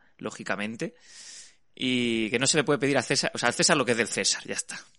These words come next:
Es así de simple, <laughs> una buena conclusión de hoy. Y nada, que de verdad un placer y ojalá nos veamos en persona pronto.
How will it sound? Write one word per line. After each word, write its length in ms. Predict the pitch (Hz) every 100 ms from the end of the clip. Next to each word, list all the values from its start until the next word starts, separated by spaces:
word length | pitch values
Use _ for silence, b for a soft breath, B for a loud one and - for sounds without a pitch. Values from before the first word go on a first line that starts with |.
| _ -
Es 180 | 110
así 180 | 110 -
de 80 | 110
simple, 300 | - 117 117
<laughs> 20 |
una 80 | 127
buena 200 | - -
conclusión 680 | - 131 - 110 - 98 101
de 80 | 87
hoy. 160 | - - B B B B B
Y 140 | - 131
nada, 240 | 143 113
que 280 | 117 113 113
de 60 | 113
verdad 200 | 123 117
un 100 | 107
placer 380 | 117 - 156
y 460 | 165 131 113 104 101
ojalá 280 | 107 120 110
nos 140 | 110
veamos 320 | 107 107 104 110
en 140 | 101
persona 380 | 101 - 104 92
pronto. 360 | 90 82 -